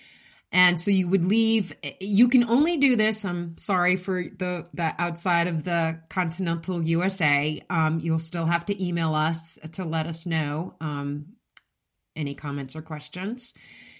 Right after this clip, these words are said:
in feedback, uh, if you're outside of the U S. But if you're in the continental U S A, y-, you'll be able to leave your comments or questions on this new, really cool,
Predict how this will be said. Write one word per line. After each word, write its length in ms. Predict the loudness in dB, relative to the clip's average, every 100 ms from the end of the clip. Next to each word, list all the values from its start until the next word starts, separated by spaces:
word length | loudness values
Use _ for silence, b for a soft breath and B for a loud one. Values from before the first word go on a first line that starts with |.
| B
in 160 | -2 -2
feedback, 800 | -2 -6 -4 -2 -2 -4 -8 -10 -4
uh, 260 | -2 -2
if 140 | -6 -6
you're 160 | -4
outside 380 | -6 -6 -6 -4
of 60 | -2
the 60 | -2
U 180 | 0
S. 260 | 2 0 -2
But 180 | -4 -2
if 140 | 0
you're 120 | -2
in 180 | 2 2
the 80 | 2
continental 600 | 2 0 2 0 0 -2
U 200 | 0 0
S 160 | 0 0
A, 220 | 2 0
y-, 220 | -2 -6
you'll 200 | -2 -2
be 220 | 0 0 2
able 180 | 2
to 60 | 2
leave 300 | 0 0 -4
your 100 | -6
comments 680 | -6 -4 -2 -2 -4 -8 -12 B B B B -12 -4
or 160 | -4
questions 880 | 0 0 0 -2 0 2 0 -2 -8 -2
on 460 | 0 2 2 0 0
this 380 | -2 -2 -4 -6 -2
new, 540 | 2 4 4 2 2
really 280 | 2 2 2
cool, 600 | 0 -4 -2 -2 -6 -10